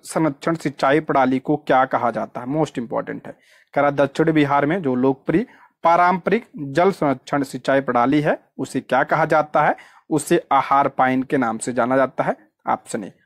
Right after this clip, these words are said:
आहार पाइन कहा जाता है उसे, ठीक है, ऑप्शन ए इसका राइट आंसर हो जाएगा। नेक्स्ट है, पटना यूथ एसोसिएशन की स्थापना कब हुई? इंपॉर्टेंट है, पटना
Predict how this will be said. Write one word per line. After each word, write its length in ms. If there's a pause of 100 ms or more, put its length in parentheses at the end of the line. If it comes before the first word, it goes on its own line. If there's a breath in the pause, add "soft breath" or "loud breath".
(240)
आहार 380
पाइन 300
कहा 220
जाता 280
है 60
उसे, 180 (300)
ठीक 120
है, 80
ऑप्शन 460 (140)
ए 60
इसका 260
राइट 240
आंसर 180
हो 60
जाएगा। 240 (960)
नेक्स्ट 280
है, 80 (600)
पटना 360
यूथ 400 (360 loud breath)
एसोसिएशन 680
की 200
स्थापना 500
कब 220
हुई? 120
इंपॉर्टेंट 640
है, 80 (480 soft breath)
पटना 400